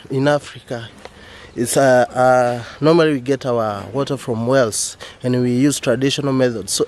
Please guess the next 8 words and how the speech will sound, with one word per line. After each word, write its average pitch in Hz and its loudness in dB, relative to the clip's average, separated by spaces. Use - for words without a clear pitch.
I'm 156 2
gonna 156 0
be 131 2
fetching 143 -2
water 135 -2
using 151 0
traditional 135 -2
method. 127 -2